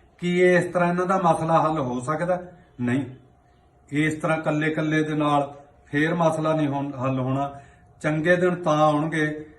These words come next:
ਜੇ ਸਾਰੇ ਆਪਸ ਦੇ ਵਿੱਚ ਇੱਕ ਦੂਸਰੇ ਨਾਲ ਇਸ ਤਰ੍ਹਾਂ ਜੋਟੀ ਪਾਉਣਗੇ। ਜਦੋਂ ਇਸ ਤਰ੍ਹਾਂ ਕਿਸਾਨ, ਮਜ਼ਦੂਰ ਤੇ ਮੱਧ ਵਰਗ ਹੈ, ਜਿਹੜਾ ਮੁਲਾਜ਼ਮ ਹੈ, ਦੁਕਾਨਦਾਰ ਹੈ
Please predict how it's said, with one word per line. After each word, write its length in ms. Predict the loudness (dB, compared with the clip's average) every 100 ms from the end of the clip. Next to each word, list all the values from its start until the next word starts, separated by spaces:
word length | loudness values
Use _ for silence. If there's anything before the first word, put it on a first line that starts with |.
| -14
ਜੇ 220 | 0 2 2
ਸਾਰੇ 440 | 2 2 4 6
ਆਪਸ 320 | 6 4 2 -4
ਦੇ 160 | -2
ਵਿੱਚ 220 | -2 -4
ਇੱਕ 180 | -6 -8
ਦੂਸਰੇ 460 | -4 -2 -2 -2 0
ਨਾਲ 380 | 0 -2 -4 -12 -20 _
ਇਸ 220 | -4 -2 -2
ਤਰ੍ਹਾਂ 260 | -4 -4
ਜੋਟੀ 320 | -2 -4 -4
ਪਾਉਣਗੇ। 420 | -8 -8 -14 -14 -18 -20 _ _ _ _ -8
ਜਦੋਂ 320 | -2 2 4
ਇਸ 140 | 4
ਤਰ੍ਹਾਂ 260 | 0 -2 -2
ਕਿਸਾਨ, 720 | -4 -4 0 2 2 0 -8 -18 -20 -8
ਮਜ਼ਦੂਰ 680 | -2 -2 0 2 0 -2 -8 -18 -20 _ -4
ਤੇ 100 | 0
ਮੱਧ 300 | 2 2 2
ਵਰਗ 280 | -2 -2
ਹੈ, 80 | -2
ਜਿਹੜਾ 160 | -2 0
ਮੁਲਾਜ਼ਮ 500 | 0 0 2 0 0
ਹੈ, 100 | -2
ਦੁਕਾਨਦਾਰ 640 | -2 -4 -2 -2 -2 0
ਹੈ 280 | 0 -2 -6